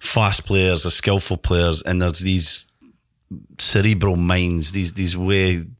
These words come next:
these lads that come along at, at such a young age when he had this brain of a experienced player. He was exceptional, his movement, the way that he did things. And,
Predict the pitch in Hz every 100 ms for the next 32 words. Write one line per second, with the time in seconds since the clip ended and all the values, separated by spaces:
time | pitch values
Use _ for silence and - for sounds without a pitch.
0 | - 101 87 95 101 90 95 - 92 85
1 | 85 85 85 80 67 - 82 - 107 -
2 | - 90 82 82 82 76 90 85 78 90
3 | 80 80 78 82 78 - _ - - 87
4 | 90 87 82 80 73 - - - - -
5 | 90 - - 98 90 87 80 - 85 87
6 | 85 82 82 78 80 - - 95 82 -
7 | 87 85 82 87 92 92 90 82 87 92
8 | 87 80 78 82 - 87 82 80 85 80